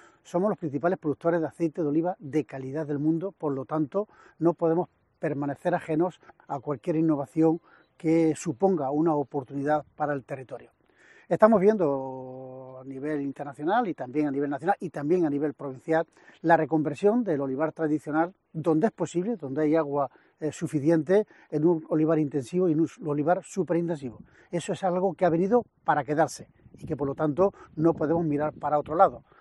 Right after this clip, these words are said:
Hay que proteger también al olivar que no es susceptible de, de transformarse, el olivar, eh, tradicional, el olivar dependiente, el olivar menos productivo, y hay otros mecanismos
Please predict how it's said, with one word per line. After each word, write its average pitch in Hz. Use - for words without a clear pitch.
Hay 160
que 170
proteger 156
también 185
al 151
olivar 147
que 160
no 165
es 131
susceptible 151
de, 147
de 151
transformarse, 160
el 160
olivar, 143
eh, 151
tradicional, 160
el 156
olivar 147
dependiente, 151
el 156
olivar 156
menos 170
productivo, 170
y 175
hay 185
otros 170
mecanismos 165